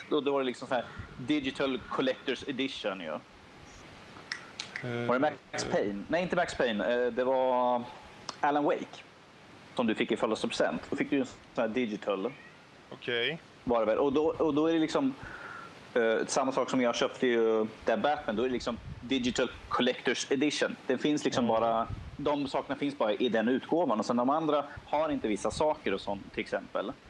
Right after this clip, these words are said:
Speaker 1: Att de har i digitala, då fin-, lägger vi till några extra grejer. Och köper du vanliga, då får du tyvärr inte dem. Så är det med alla.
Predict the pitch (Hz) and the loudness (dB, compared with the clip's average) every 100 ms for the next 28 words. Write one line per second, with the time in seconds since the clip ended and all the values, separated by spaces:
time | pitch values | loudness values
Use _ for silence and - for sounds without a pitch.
0 | - - - 110 120 135 131 139 127 123 | -20 -20 -6 -2 2 2 2 2 2 0
1 | - - 196 233 180 180 175 170 160 151 | -4 -4 -4 -2 -2 -2 -2 -2 -2 -2
2 | 160 160 127 123 - 107 104 107 - 127 | -2 -2 0 0 0 2 4 2 2 0
3 | 170 147 127 120 - 120 - 110 101 - | 2 2 2 0 0 -2 0 -2 -4 -6
4 | - 90 - 147 - - - - - 156 | -6 -4 -6 -10 -10 -20 -20 -4 0 2
5 | 165 165 139 135 | 4 2 2 2